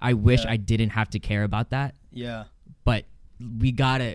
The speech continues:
Speaker 1: we, we have to think about ourselves sometimes. Like,
Speaker 2: Yeah.
Speaker 1: you are what you eat, right? So you,
Speaker 2: Exactly.
Speaker 1: your brain is what you consume. It's what you
Speaker 2: And
Speaker 1: see. It's what you hear.
Speaker 2: Exactly. And it's like, like, you know, look, we, we're privileged to live in America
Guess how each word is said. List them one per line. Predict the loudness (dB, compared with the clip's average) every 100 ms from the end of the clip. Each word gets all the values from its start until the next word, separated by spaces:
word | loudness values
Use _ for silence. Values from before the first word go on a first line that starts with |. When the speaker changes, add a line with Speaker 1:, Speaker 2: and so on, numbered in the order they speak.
| -8
Speaker 1:
we, | -8 -6
we | -6
have | -4 -4 -4 -4
to | -4
think | -2 -2
about | -4
ourselves | -6 -8 -4 -2 -2
sometimes. | -4 -8 -6 -8
Like, | -6 -10
Speaker 2:
Yeah. | -10 -2
Speaker 1:
you | 0 2
are | 2 4
what | 2 0
you | -2
eat, | -2 -2 -2 -4
right? | -4 -4 -6
So | -4 -4
you, | -4
Speaker 2:
Exactly. | -4 -6 -6 -6
Speaker 1:
your | -4
brain | 2 4 4 4 4
is | 0 -4
what | -4 -4
you |
consume. | -4 -6 -4 -2 -2 -4 -8 -16 -20 -20 -20 -14
It's | -4
what | -4
you | -4
Speaker 2:
And | -6
Speaker 1:
see. | -2 -2
It's | -2
what | -4
you | -4
hear. | -4 -6 -6 -10 -14 -16
Speaker 2:
Exactly. | -16 -12 -12 -10 -12 -14
And | -10 -10
it's | -10
like, | -10 -12 -16 -20 -18 -18 -16
like, | -14 -12 -10
you | -8
know, | -8
look, | -10 -14 -14
we, | -16 -12 -10 -10 -12 -16
we're | -10 -10
privileged | -10 -10 -8 -8 -10 -12
to | -12
live | -12 -10
in | -12
America | -12 -12 -12 -12 -12 -12